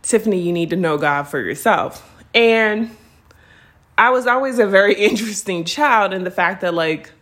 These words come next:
I was just a little bit different from everyone else in the way of, like, I didn't play with toys. I didn't do things when my cousins and them were speaking in tongues, Holy Ghost feel, falling out. I, that just didn't hit my spirit.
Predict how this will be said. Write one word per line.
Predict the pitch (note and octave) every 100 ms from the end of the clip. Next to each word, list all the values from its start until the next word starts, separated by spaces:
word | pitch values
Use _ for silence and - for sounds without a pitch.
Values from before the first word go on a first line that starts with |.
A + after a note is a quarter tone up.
| _ - -
I | -
was | B3
just | B3 B3+
a | C4
little | A#3+
bit | A3+ B3
different | G3 C4 - F#3
from | A3 G#3+
everyone | D4 G3 G3 F3+
else | D3+ D#3
in | F#3+
the | F#3+
way | F#3+ G3
of, | F#3
like, | F#3 F3+ F3 -
I |
didn't | F3+ F3
play | F3+
with | F3 D3+
toys. | - A3 G#3+
I | G3+
didn't | F#3+ E3 -
do | F#3 G3+
things | G#3 G3+ F#3+ F#3 - - - - - - - -
when | - G3
my | F#3
cousins | G3 A#3+ G3+ G3 G3+
and |
them | F#3+ F#3
were | F#3
speaking | - G#3+ G3+
in | F#3+ F#3+
tongues, | A3 F#3+ F#3+ F#3+ G3+ - - _ _ _
Holy | - A3 G#3+
Ghost | G#3 G#3 G#3
feel, | - G#3+ G3+ G3
falling | G3 G#3+ G#3 G3+
out. | G3+ G#3 - -
I, | F#3+ - F#3 -
that | F3 G#3 A3
just | A#3+ G#3
didn't | G#3 G#3
hit | B3 G3+
my | D#3+ D#3
spirit. | - - A#3 E3+ F#2 -